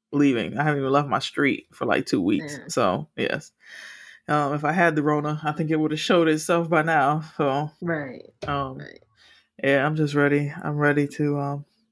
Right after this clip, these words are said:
Speaker 1: to go outside. But, um,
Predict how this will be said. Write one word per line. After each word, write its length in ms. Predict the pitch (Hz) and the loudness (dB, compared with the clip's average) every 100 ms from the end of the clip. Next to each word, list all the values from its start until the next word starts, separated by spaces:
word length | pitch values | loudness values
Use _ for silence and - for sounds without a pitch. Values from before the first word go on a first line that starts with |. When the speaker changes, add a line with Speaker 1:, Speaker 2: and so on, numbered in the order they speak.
| _ _ _ - | _ _ _ -6
Speaker 1:
to 100 | 139 | 0
go 160 | 147 147 | 2 4
outside. 600 | 147 156 165 165 175 175 _ _ | 2 0 2 2 -2 -10 _ _
But, 380 | 156 151 147 - _ _ - - - - - | -2 0 0 -4 _ _ -20 -18 -18 -10 0
um, 400 | 147 147 180 | 0 0 -8